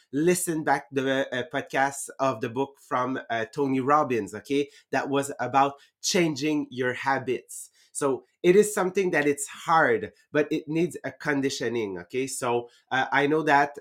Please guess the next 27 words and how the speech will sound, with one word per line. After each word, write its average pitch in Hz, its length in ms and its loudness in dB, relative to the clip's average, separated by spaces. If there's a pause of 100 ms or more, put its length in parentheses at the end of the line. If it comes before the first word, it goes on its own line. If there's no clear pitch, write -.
uh, 123 200 0
Sabrina 135 480 0
will 127 200 -4
put 123 240 -4
the 120 80 0
link, 147 380 4 (220)
uh, 110 600 0
for 127 340 0
the 123 80 -4
conditioning 131 640 -4
program. 135 440 0
We 113 120 -4
have 113 260 -4
many. 143 400 2
You 120 160 -6
can 107 200 -6
find 120 200 -4
the 120 80 0
link 123 260 -4
also 123 400 -4
on 120 240 0
Inspirational 135 540 -2
Group, 123 280 -6 (220)
Les 127 120 -4
Millionnaires 120 580 0
des 113 140 -6
Diamants, 113 480 -4